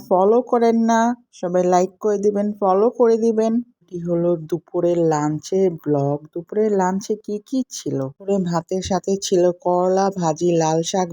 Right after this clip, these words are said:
ভাজি, আরও ছিল মেয়সি ভর্তা। আপনারা কি নামে চিনেন আমি জানি না, আমাদের এইখানে এটা মেয়সি ভর্তা বলে। এটা একটা সিমের মতন বড়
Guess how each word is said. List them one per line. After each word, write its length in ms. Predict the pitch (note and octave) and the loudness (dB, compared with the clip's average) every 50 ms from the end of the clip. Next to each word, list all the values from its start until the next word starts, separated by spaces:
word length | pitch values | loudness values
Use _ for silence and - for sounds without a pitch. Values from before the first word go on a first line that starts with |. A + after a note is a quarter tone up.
| E3+ - | -10 -10
ভাজি, 440 | E3 D#3 D3+ D#3 D#3 - - F#3 F3+ - - - D#3+ | -4 -2 -2 -2 -4 -4 -2 -2 -2 -2 -2 -2 -2
আরও 180 | E3+ E3 F#3 G3 F#3+ | 0 0 0 -2 -2
ছিল 240 | - - - F3 E3 E3+ F3+ A3+ C4 _ _ _ - | -6 -6 -4 -2 0 0 0 0 -2 _ _ _ -8
মেয়সি 680 | F3+ F3+ F3+ F#3 F#3+ F#3+ F#3+ G3 F3+ - - - G#3+ A3+ F#3+ - | -2 0 2 2 4 4 2 2 0 0 -2 -2 -2 -2 -2 -4
ভর্তা। 560 | E3 D3+ C#3+ C#3+ C#3+ _ _ _ - - C#3 C#3+ - _ - E3 | -4 -2 -2 -2 -4 _ _ _ -14 -12 -12 -12 -12 _ -16 -18
আপনারা 340 | D#3+ _ - A3 A3 A#3 B3 A#3 _ - | -16 _ -4 -2 0 0 0 0 _ -8
কি 100 | G#3+ G#3 A3 | -4 -2 0
নামে 300 | G#3+ G#3+ G#3+ A3 A#3 A#3 G#3+ - - | 0 0 0 0 0 0 -2 -2 -6
চিনেন 300 | G#3+ G3+ G3 G#3+ A#3 G#3+ | -4 -2 0 2 2 2
আমি 240 | F#3+ E3+ E3+ F3 F#3 F3 - | 0 0 0 0 -2 -2 -2
জানি 240 | E3+ D#3 D#3 E3+ F3+ | -2 -2 -2 -2 -2
না, 120 | F#3 A3+ - - F3 | -2 -2 -2 -2 -2
আমাদের 300 | E3+ F3 F3+ F3+ F#3+ F#3 | -2 -2 -2 0 0 2
এইখানে 380 | F#3 F#3 F#3 - - A3 G#3+ G#3 F#3+ | 2 2 0 -2 -4 -4 -2 -2 -2
এটা 180 | F#3 E3+ F#3+ G3 G3 F#3 | -2 -2 -2 -2 -2 -2
মেয়সি 400 | F3+ F3 E3+ E3 F3 E3+ - A3 G#3 F3+ | -2 0 0 -2 -2 -4 -4 -6 -6 -4
ভর্তা 360 | F3+ D#3+ D3+ - _ - - G3 F3+ D#3+ D3 | -4 -4 -6 -6 _ -6 -4 -4 -2 0 0
বলে। 220 | C#3+ C#3+ C#3 C#3 C#3 _ _ _ _ _ _ _ - | 0 0 0 -2 -6 _ _ _ _ _ _ _ -14
এটা 120 | - - G3+ G3 | -6 -4 -4 -4
একটা 160 | G3 - A3+ G#3 - | -4 -6 -8 -8 -4
সিমের 380 | - A3 G#3 G3+ G3+ A3+ B3+ B3 A3 | -2 0 0 2 2 4 4 2 2
মতন 240 | F#3+ F3+ - - A3+ G#3+ F3+ D#3+ D#3 | 0 -2 -2 -2 -2 -2 0 0 2
বড় 220 | D#3+ D#3 E3 F3+ | 2 4 4 4